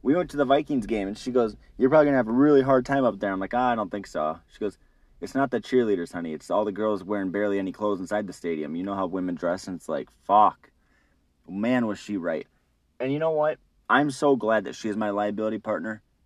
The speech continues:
because she keeps me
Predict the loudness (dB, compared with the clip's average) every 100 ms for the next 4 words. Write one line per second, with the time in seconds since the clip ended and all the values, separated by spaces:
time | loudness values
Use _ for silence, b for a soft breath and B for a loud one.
0 | -8 -6 -2 -2 -2 -8 _ _ _ _
1 | _ _ _ _ _ -6 -4 2 0 2
2 | -4 -4